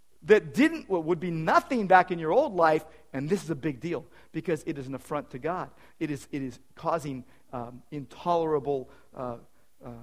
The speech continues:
situation, the grief that is brought to God by the sins of his people in his own family. Well, how sensitive to,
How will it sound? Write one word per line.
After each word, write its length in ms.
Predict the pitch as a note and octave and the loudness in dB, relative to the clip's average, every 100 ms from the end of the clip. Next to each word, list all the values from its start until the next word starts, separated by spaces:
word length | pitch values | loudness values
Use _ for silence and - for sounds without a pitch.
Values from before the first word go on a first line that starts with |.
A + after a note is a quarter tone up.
| A#2+ - - - - | -20 -20 -20 -20 -10
situation, 880 | F#3 F3+ E3+ D#3+ A3 - D3 B2 B2 | -8 -4 4 6 4 0 -6 -8 -10
the 100 | C3 | -14
grief 560 | G#2+ A#2+ F#3+ A3 - - - - - | -14 -6 -2 -2 -4 -18 -20 -20 -8
that 120 | D3 | -6
is 80 | B2+ | -6
brought 320 | D#3 D3+ D3+ | 0 0 0
to 60 | C#3 | -6
God 300 | C#3+ C3+ B2 | -2 0 0
by 100 | B2+ | -6
the 80 | B2 | -8
sins 280 | - B2+ | -12 -12
of 60 | A#2 | -14
his 120 | A2+ | -16
people 260 | - A#2 - - - - - | -14 -16 -16 -20 -20 -20 -20
in 100 | B2+ | -14
his 140 | A#2 B2+ | -12 -10
own 140 | B2 | -10
family. 420 | - C3+ D3+ B2+ - - - - - - - - - | -8 -6 -8 -10 -20 -20 -20 -20 -20 -20 -20 -20 -8
Well, 100 | C#3+ | -6
how 100 | F#3 | -4
sensitive 480 | - A#3+ - G3 - | -4 -6 -4 -6 -6
to, 220 | F3+ E3 | -10 -10